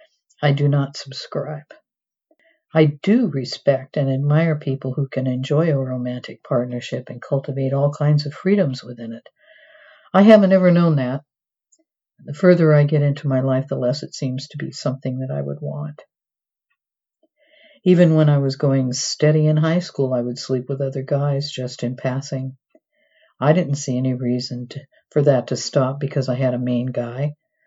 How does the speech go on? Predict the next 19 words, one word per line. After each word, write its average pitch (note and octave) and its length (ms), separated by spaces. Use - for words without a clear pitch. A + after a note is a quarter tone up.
Not D#3+ 240
surprisingly, C#3+ 880
my C3 160
boyfriend C#3 520
was C3 160
not C#3 240
of B2+ 100
the B2 80
same B2+ 360
mind. C3 420
Belonging A3 720
was D3 240
not D3+ 240
my D3 160
bailiwick B2+ 640
from B2 220
an B2+ 80
early B2+ 340
age. A#2+ 400